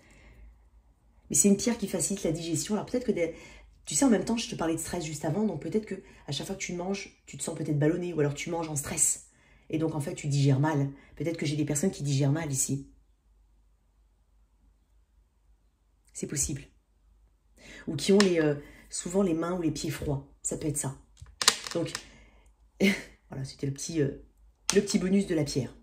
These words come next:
Alors, on va voir un petit peu, donc, qui est cette personne et la personne qui, euh, va faire partie de ta vie ou qui, que tu vas rencontrer. Alors, j'ai, euh, des cartes de tarot, j'en ai deux.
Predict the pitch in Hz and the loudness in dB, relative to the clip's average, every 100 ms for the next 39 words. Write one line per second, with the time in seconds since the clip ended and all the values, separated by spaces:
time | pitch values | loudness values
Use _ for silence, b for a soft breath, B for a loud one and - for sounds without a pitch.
0 | - B B B B 160 151 - - - | -20 B B B B 4 4 2 -12 -20
1 | _ - 180 202 262 220 - - 220 269 | _ -2 4 6 6 4 2 0 2 2
2 | 208 190 - - - - _ _ _ - | 0 -2 -2 -8 -16 -20 _ _ _ -20
3 | - - 233 208 - 143 180 208 175 139 | -14 2 4 4 2 0 0 0 0 0
4 | 147 190 202 196 - 190 165 143 - - | 0 2 0 -2 -4 -2 0 0 -4 -4
5 | 160 156 190 151 - - 147 180 214 - | -2 -2 -4 -10 -12 -2 2 4 2 0
6 | - - - 190 185 185 180 143 139 - | -8 -6 -4 -2 -2 -2 -6 -8 -10 -14
7 | - - - - 175 135 B B B B | -20 -20 -20 -2 2 2 B B B B
8 | 156 160 240 214 185 185 262 - 170 156 | 2 6 8 8 6 2 0 0 -2 2
9 | 220 175 214 180 143 139 165 226 | 4 6 4 6 4 6 4 2